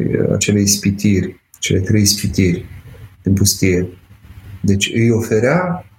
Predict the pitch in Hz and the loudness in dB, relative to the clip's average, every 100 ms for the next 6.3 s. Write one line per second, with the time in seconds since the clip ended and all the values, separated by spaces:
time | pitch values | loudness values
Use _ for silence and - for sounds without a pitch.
0 | - - 123 - 131 - 117 - 127 127 | -20 -4 -2 0 0 2 2 0 0 2
1 | 107 101 104 104 110 104 110 101 95 87 | 2 2 2 0 -2 -2 0 2 0 -4
2 | - _ - 101 95 92 110 113 98 87 | -14 _ -4 0 2 2 2 2 2 2
3 | 95 95 92 95 113 165 202 - _ _ | 2 0 0 0 2 2 0 -6 _ _
4 | _ _ _ _ _ _ _ _ _ _ | _ _ _ _ _ _ _ _ _ _
5 | _ 90 92 92 113 127 - 92 90 101 | _ -2 -2 0 0 2 2 0 0 2
6 | 123 170 | 0 0